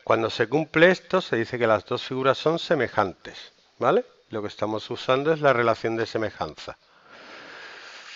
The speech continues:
Como son iguales, o tienen la misma relación, lo único que tengo que saber es la escala en que está una con respecto a la otra.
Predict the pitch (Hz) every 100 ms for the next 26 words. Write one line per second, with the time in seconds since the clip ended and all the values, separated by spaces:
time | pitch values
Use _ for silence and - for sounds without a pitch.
0 | - - - _ - 123 117 - 123 131
1 | 135 170 185 233 - - _ _ _ _
2 | _ _ - - 120 117 110 104 107 117
3 | 117 117 117 - 151 190 254 - 113 113
4 | 113 113 117 117 113 120 123 139 131 117
5 | 104 - - 127 147 190 208 _ _ -
6 | _ - 110 - 113 - 113 110 160 185
7 | 170 135 - 117 - 101 95 95 - -